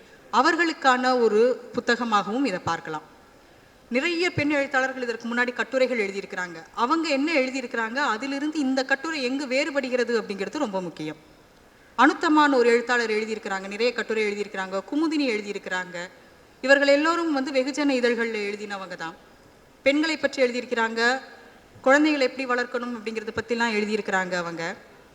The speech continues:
அங்கிருந்து வேறுபட்டு, அது எல்லாமே ரொம்ப சுவாரஸ்யமான கட்டுரைகள், தேவைப்படுகிற ஒரு கட்டுரைகள். அனுத்தமா ஒரு கட்டுரை எழுதிப்பாங்க, எனக்கு ரொம்ப ரொம்ப பிடித்த ஒன்று. அவங்க வந்து இந்த மேனுவல் இருக்கும்ல,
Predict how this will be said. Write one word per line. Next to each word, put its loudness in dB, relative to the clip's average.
அங்கிருந்து 2
வேறுபட்டு, 0
அது -4
எல்லாமே 2
ரொம்ப -2
சுவாரஸ்யமான -2
கட்டுரைகள், -4
தேவைப்படுகிற 0
ஒரு -8
கட்டுரைகள். -8
அனுத்தமா 4
ஒரு 4
கட்டுரை 4
எழுதிப்பாங்க, -4
எனக்கு -8
ரொம்ப -2
ரொம்ப -4
பிடித்த -2
ஒன்று. -6
அவங்க 2
வந்து 2
இந்த 0
மேனுவல் 2
இருக்கும்ல, -6